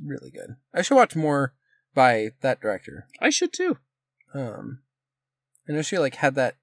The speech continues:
Speaker 2: Do we ever watch Desert Hearts? I don't remember.
Speaker 1: I don't think so.
Speaker 2: It's a, it,
Speaker 1: It's on our list of
Speaker 2: it's, it's not Smooth Talk level, but I do think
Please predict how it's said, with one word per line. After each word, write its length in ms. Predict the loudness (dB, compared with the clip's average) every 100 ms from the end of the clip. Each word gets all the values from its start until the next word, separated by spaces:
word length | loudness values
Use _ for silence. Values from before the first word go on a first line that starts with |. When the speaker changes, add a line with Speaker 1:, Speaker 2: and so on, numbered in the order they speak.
| _ _ _ _ _ _ _ _
Speaker 2:
Do 80 | 0
we 120 | 2
ever 140 | 4
watch 240 | 4 2 4
Desert 300 | 2 4 4
Hearts? 280 | 4 2 0
I 40 |
don't 160 | -4 -2
remember. 440 | -4 -4 -8 -12 _ _ _ _ -10
Speaker 1:
I 40 |
don't 120 | -6 -6
think 120 | -8
so. 200 | -12 -14 _ _ _ _ -20 -10 -4
Speaker 2:
It's 220 | -2 2
a, 260 | 2 2 -2
it, 220 | -4 -4
Speaker 1:
It's 180 | -4 4
on 140 | 6 6
our 120 | 6
list 260 | 2 -2
of 120 | 2 4
Speaker 2:
it's, 300 | 4 2 2
it's 240 | 4 4 2
not 720 | 0 4 6 8 8 6 0
Smooth 360 | -2 0 -2
Talk 300 | 2 4 4
level, 240 | 2 2 2
but 140 | 4
I 80 | 2
do 260 | 2 -2 -2
think 420 | -2 -2 -2